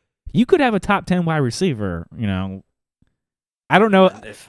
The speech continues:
Speaker 1: I don't
Speaker 2: you
Speaker 1: know if he has that explosion like Justin Jefferson or our next guy at number eight, D K Metcalf. Like, I don't know if he
Speaker 2: True.
Speaker 1: has that,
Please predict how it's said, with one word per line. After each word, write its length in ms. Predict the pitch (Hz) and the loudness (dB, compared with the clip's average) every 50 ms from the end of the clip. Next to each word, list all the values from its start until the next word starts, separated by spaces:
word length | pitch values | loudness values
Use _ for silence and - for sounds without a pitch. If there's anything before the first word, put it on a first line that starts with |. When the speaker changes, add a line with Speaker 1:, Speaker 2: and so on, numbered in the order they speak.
| - - | -6 0
Speaker 1:
I 160 | 147 190 269 | 2 4 4
don't 180 | 294 311 302 285 | 4 4 4 4
Speaker 2:
you 60 | 247 | 6
Speaker 1:
know 120 | 240 233 226 | 6 6 6
if 60 | 208 | 4
he 140 | - 226 208 | 4 2 2
has 180 | 190 196 185 160 | 4 2 2 2
that 140 | 170 156 151 | 2 0 0
explosion 880 | 139 - - - - - - 135 135 151 160 160 160 131 131 135 131 | -2 -4 -6 -8 -8 -6 -4 -2 2 4 4 4 4 4 2 0 0
like 300 | 127 120 117 117 - - 120 | 0 -2 -4 -4 -6 -6 -4
Justin 280 | - 131 120 - 123 | -2 -2 -2 -2 -6
Jefferson 560 | 110 - 120 113 120 110 - - 107 104 101 101 - | -4 -4 -2 -2 -2 -4 -2 -4 -4 -4 -4 -6 -2
or 140 | 117 120 113 | -2 0 0
our 100 | 107 104 | 0 -2
next 300 | 107 113 117 127 - - | -2 -4 -6 -6 -6 -6
guy 220 | - 113 101 101 | -4 -4 -2 -2
at 80 | 101 104 | -2 -2
number 200 | 110 104 98 95 - | -4 -4 -4 -4 -4
eight, 260 | 107 101 95 90 - | -4 -6 -6 -6 -6
D 140 | - 104 95 | -6 -8 -6
K 200 | - 104 90 82 | -6 -10 -10 -10
Metcalf. 720 | 85 92 98 - - - 80 - - - _ - _ _ _ _ _ _ - | -8 -10 -10 -10 -12 -16 -16 -16 -18 -20 _ -20 _ _ _ _ _ _ -16
Like, 360 | 104 101 98 98 95 _ _ _ - | -12 -10 -10 -10 -12 _ _ _ -2
I 80 | 131 | 0
don't 80 | 147 143 | 0 2
know 80 | 139 127 | 0 0
if 60 | 113 | -2
he 60 | 123 | -2
Speaker 2:
True. 60 | 113 120 | -2 0
Speaker 1:
has 180 | 120 110 98 | -2 -2 -4
that, 540 | 104 98 107 101 90 67 - - - - - | -6 -8 -6 -6 -6 -8 -10 -16 -20 -20 -20